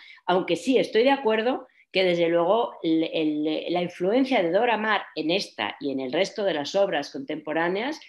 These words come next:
las obras más políticas de Picasso, ¿no? Donde Picasso realmente está preocupado por la situación española, etcétera, etcétera. La última biografía que se ha escrito sobre Dora Maar, mm, realmente muy documentada,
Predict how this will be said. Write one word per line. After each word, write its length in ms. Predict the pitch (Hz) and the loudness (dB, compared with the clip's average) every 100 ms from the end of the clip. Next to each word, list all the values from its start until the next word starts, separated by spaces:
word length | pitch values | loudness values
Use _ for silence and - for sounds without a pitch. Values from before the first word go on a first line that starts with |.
| - - | -20 -8
las 140 | 143 | -2
obras 300 | 233 240 185 | 0 2 2
más 180 | 190 226 | 0 -2
políticas 640 | - 175 262 285 170 139 139 | 2 4 6 6 2 -2 -4
de 60 | 143 | -6
Picasso, 520 | - - 147 - 277 | -8 -4 -4 -2 -4
¿no? 200 | 226 240 | -2 -2
Donde 240 | 269 175 - | -2 -4 -6
Picasso 480 | 147 147 170 - | -6 -2 -2 -2
realmente 600 | 196 170 170 180 220 240 - - - | -2 0 0 0 2 2 -2 -18 -12
está 280 | - 160 | -2 0
preocupado 760 | 170 170 175 175 220 247 262 254 | 0 0 0 2 4 6 4 2
por 160 | 175 | -2
la 60 | 156 | -6
situación 480 | - 156 147 170 165 | -8 -10 -6 -4 -4
española, 460 | 170 165 185 214 180 | -4 -4 -2 -2 -2
etcétera, 360 | 190 185 214 | -4 -2 -2
etcétera. 440 | 208 190 226 254 - - _ - | -2 -2 -2 -2 -6 -20 _ 0
La 160 | 170 | 2
última 360 | 190 185 196 156 | 2 2 0 0
biografía 640 | 156 147 147 233 220 160 | 0 0 -2 0 0 0
que 80 | 160 | -4
se 100 | - 175 | -4 -4
ha 40 | |
escrito 420 | 175 233 - 151 | -4 -8 -4 -6
sobre 380 | - 147 143 143 | -4 -6 -2 -2
Dora 180 | 147 143 | -2 -2
Maar, 340 | 165 185 180 - | 0 0 -2 -6
mm, 220 | 143 135 131 - 147 | -6 -6 -6 -10 -8
realmente 360 | 147 160 175 | -4 -4 -4
muy 160 | 151 156 | -2 0
documentada, 760 | 170 175 180 170 160 156 160 | 0 -2 -6 -4 -2 0 -2